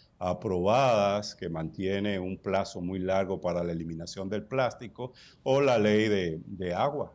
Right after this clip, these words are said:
en la República Dominicana. Es decir, hay, hay o-, otros temas de mucho interés.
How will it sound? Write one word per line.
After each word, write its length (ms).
en 60
la 80
República 520
Dominicana. 460
Es 60
decir, 340
hay, 280
hay 320
o-, 120
otros 420
temas 360
de 140
mucho 260
interés. 480